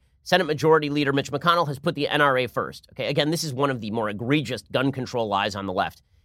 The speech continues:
is that people on the right support the Second Amendment because of the N R A, that the N R A doesn't exist because people support the Second Amendment. It's idiotic.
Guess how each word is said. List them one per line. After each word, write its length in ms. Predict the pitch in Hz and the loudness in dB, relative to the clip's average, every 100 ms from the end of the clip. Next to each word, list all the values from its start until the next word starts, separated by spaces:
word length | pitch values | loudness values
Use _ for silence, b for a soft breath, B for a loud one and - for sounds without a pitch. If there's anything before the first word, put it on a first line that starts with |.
| - | -8
is 120 | 127 | -4
that 220 | 131 - | -4 -2
people 320 | 151 160 170 | -4 0 2
on 160 | 139 135 | 4 2
the 100 | 120 | 4
right 260 | 123 95 - _ _ | 4 2 -2 _ _
support 380 | - 139 - - | -12 -2 4 4
the 80 | 127 | 4
Second 260 | 147 143 135 | -2 0 2
Amendment 380 | 131 127 110 | 2 2 0
because 320 | 120 107 135 - 117 | -4 -2 -2 -2 -4
of 160 | 143 127 | -2 -2
the 100 | 131 | 0
N 140 | 131 | 2
R 200 | 123 113 | 4 4
A, 240 | 113 62 - _ _ | 2 0 -8 _ _
that 80 | 127 | -2
the 120 | 143 | 2
N 120 | 147 | 6
R 100 | 151 147 | 6 4
A 80 | |
doesn't 320 | 143 139 147 135 | 4 0 0 -4
exist 400 | 110 135 113 - | 0 0 0 -4
because 240 | 113 131 | -6 -4
people 260 | - 139 123 | -4 -6 -6
support 320 | 107 135 117 | -6 -4 -4
the 80 | 110 | -4
Second 280 | 117 107 | -6 -4
Amendment. 260 | 98 95 85 | -4 -4 -4
It's 120 | 92 - | -6 -2
idiotic. 480 | 147 117 92 - | 0 2 0 -4